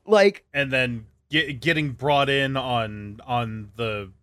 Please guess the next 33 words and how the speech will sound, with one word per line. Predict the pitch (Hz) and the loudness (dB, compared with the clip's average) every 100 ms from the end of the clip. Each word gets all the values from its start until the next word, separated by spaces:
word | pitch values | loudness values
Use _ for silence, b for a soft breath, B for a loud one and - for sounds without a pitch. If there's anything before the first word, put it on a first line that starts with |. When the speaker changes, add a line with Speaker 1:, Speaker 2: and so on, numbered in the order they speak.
| _ _ | _ _
Speaker 2:
you | 127 | -8
know, | 117 95 | -8 -8
the | 104 117 | -8 -6
Inquisitor | 117 - 143 120 123 117 110 101 _ _ - _ | -8 -4 -4 -2 -4 -6 -6 -10 _ _ -20 _
project, | - - 147 120 107 92 98 _ | -18 -8 -4 -4 -4 -10 -12 _
you | 110 | -12
know, | 104 | -10
being | 101 117 | -8 -10
brought | 101 120 117 | -8 -6 -6
in | 113 | -8
on | 98 | -10
the | |
project, | 90 110 101 95 90 _ _ _ _ _ | -10 -10 -10 -14 -18 _ _ _ _ _
um, | 127 131 120 113 98 87 87 _ _ 131 110 | 0 2 4 2 -2 -8 -18 _ _ -20 -10
by | - 131 139 139 | 0 2 2 0
the | 120 131 | -2 -6
dude | 104 123 117 117 120 | -4 -6 -6 -6 -8
who, | 117 120 107 104 104 | -8 -8 -8 -12 -12
like, | 113 101 113 | -10 -10 -6
made | 113 117 | -4 -4
an | 113 | -6
attempt | 110 - 120 123 | -10 -8 -6 -6
on | 117 | -6
your | 104 | -6
life. | 104 107 117 | -4 -4 -6
It's | 123 131 | -8 -6
like, | 117 180 | -6 -2
yeah, | 208 | -2
no, | 170 196 | -2 -4
that, | 185 190 156 - | -2 -2 -4 -6
that'd | 180 180 | -4 -4
be, | 196 190 180 | -10 -6 -4
uh, | 156 135 | -2 -4